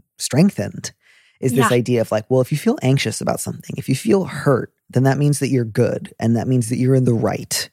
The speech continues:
Speaker 1: and that means that other people should go out of their way to make you feel better.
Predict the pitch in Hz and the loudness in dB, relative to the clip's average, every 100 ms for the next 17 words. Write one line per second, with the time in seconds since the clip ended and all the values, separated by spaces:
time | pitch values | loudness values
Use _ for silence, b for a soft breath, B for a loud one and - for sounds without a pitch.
0 | _ b b b b 120 113 110 113 117 | _ b b b b 0 2 2 0 0
1 | 120 117 - 123 120 120 - - 127 - | 0 0 2 2 2 -2 -6 -2 0 2
2 | 113 113 107 107 98 - 110 104 - 117 | 0 2 2 0 -2 -2 -2 -2 -2 -2
3 | - - - - - | 0 0 0 -2 -6